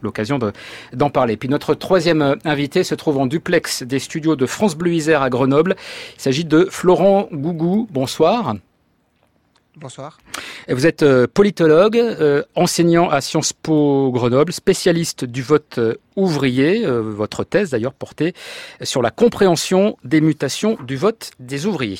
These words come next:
Speaker 1: Alors j'évoquais en introduction à cette émission, euh, cette note de la Fondation Jean Jaurès, radiographie des votes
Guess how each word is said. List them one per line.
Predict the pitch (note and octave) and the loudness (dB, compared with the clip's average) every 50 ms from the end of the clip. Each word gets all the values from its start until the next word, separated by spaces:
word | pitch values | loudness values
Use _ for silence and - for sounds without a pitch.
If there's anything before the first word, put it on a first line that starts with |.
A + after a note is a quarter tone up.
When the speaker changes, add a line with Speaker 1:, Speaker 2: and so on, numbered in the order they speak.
| - - - | -12 -6 -4
Speaker 1:
Alors | D#3+ F3 F#3 E3 | 0 0 2 4
j'évoquais | G3 A3 G#3+ A3 - - A3 G#3 | 4 4 4 4 2 2 2 2
en | F3 D#3+ D3+ C#3+ C#3 | 4 4 4 2 2
introduction | D3 C#3 - - C#3 C3+ C3 - D3+ | 0 -2 -2 -2 -2 -2 -2 -2 -4
à | C3+ | -4
cette | - C#3 - - | -4 -6 -6 -4
émission, | A#2+ A#2+ A#2+ - - - G3+ A3 F#3 C#3 | -6 -6 -6 -6 -6 -4 -4 -2 -2 -2
euh, | B2 - - - - - - _ | -4 -6 -10 -20 -20 -20 -20 _
cette | - - - C#3+ - - C#3 | -6 0 0 0 0 0 -2
note | B2+ A#2+ C3 F3 F#3 - - - | 0 2 2 2 2 0 -4 -4
de | C#3+ C#3 | -2 -2
la | C3 A#2 | -2 -2
Fondation | - - C#3 C3+ C3 A#2+ - - - C#3 C3+ - _ | -4 -6 -4 -4 -4 -4 -6 -8 -10 -10 -10 -10 _
Jean | - - A2+ | -14 -12 -10
Jaurès, | G#2 G#2+ A#2 C3 F3 G3+ - - - - | -6 -4 -4 -2 -2 -4 -6 -8 -12 -14
radiographie | - - - A#2+ D3 D#3+ C3+ C3 C3 D#3+ D#3+ C3+ B2 C#3+ C3+ - - - F3 E3+ | -14 -12 -6 -4 -4 -4 -4 -2 -4 -4 -4 -2 -4 -6 -6 -6 -10 -14 -14 -12
des | C3 B2+ A#2+ A2 | -8 -8 -6 -6
votes | B2 B2+ B2+ - - | -6 -8 -8 -8 -12